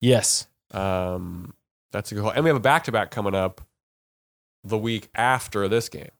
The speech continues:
Speaker 1: Yes. It's also a game that we should be able to put away.
Speaker 2: Yes,
Speaker 1: Um,
Speaker 2: definitely.
Speaker 1: there is, it is gonna be interesting to see how we match up with that backcourt, but we'll talk about that in key matchups.
Speaker 2: Yeah.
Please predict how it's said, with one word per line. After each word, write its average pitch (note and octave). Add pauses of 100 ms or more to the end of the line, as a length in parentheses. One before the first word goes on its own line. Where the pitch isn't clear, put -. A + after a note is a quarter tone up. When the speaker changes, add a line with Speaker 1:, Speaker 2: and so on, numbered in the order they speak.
(180)
Speaker 1:
Yes. -
It's D3
also C#4
a G#3
game D3+
that C3+
we A#2+
should B2
be A#2
able G#2+
to G2+
put G2
away. F#2+ (320)
Speaker 2:
Yes, G2+
Speaker 1:
Um, F#2+ (180)
Speaker 2:
definitely. F2
Speaker 1:
there C3
is, C3 (680)
it C#3+
is F#3
gonna F#3+
be D#3+
interesting D3
to A#2
see B2
how A#2
we A2
match A2
up G#2+
with -
that F#2+
backcourt, A#2+
but A2+
we'll G#2
talk F#3+
about A2+
that A#2
in G2+
key G2
matchups. D#3+
Speaker 2:
Yeah. A#2+